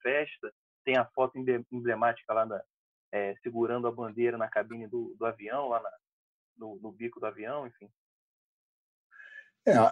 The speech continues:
Speaker 2: ali, ali foi a loucura total. Quer dizer, primeiro o Gotardo e o Sérgio Manuel demoraram a beça no exame antidoping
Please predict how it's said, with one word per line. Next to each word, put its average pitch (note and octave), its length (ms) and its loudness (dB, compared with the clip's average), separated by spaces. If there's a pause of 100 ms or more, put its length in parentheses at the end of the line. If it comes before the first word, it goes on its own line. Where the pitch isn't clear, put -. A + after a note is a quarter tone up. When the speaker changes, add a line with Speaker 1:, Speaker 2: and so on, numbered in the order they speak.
(100)
Speaker 2:
ali, D#3+ 480 8 (240)
ali C3 340 8
foi E3+ 240 6 (500)
a A#2+ 100 8
loucura C3+ 500 8
total. A2+ 440 0
Quer F#2+ 120 -2
dizer, F#2+ 320 0
primeiro D3 600 6
o A#2 920 0 (880)
Gotardo G#2+ 580 4
e - 40 -20
o - 40 -18
Sérgio A2+ 320 -6
Manuel A2+ 380 -2
demoraram A#2+ 580 0
a A2 160 -6
beça A#2+ 380 0
no G#2 220 -8 (180)
exame G#2+ 400 0
antidoping A2+ 640 -6